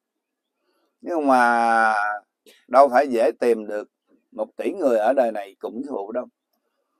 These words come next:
Cho nên giờ rất là thưa thớt.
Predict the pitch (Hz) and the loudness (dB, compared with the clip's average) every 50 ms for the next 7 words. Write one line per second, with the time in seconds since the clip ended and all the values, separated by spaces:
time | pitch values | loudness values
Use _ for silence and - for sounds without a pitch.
0 | _ _ _ _ _ _ _ _ _ _ 135 143 151 156 151 147 147 147 143 139 | _ _ _ _ _ _ _ _ _ _ -2 0 2 2 2 2 0 -4 -6 -8
1 | 135 135 - - 240 - - _ _ _ _ _ _ _ _ _ _ _ _ _ | -8 -10 -12 -16 -20 -20 -20 _ _ _ _ _ _ _ _ _ _ _ _ _
2 | _ _ _ _ _ _ _ _ _ _ _ _ _ _ _ _ _ _ _ _ | _ _ _ _ _ _ _ _ _ _ _ _ _ _ _ _ _ _ _ _
3 | 104 107 110 107 107 107 127 151 170 - - 120 107 - - 139 135 131 - - | -8 -6 -6 -6 -4 0 2 2 2 2 -2 -8 -8 -6 -6 -4 -4 -4 -4 -6
4 | 139 160 196 | -8 -10 -10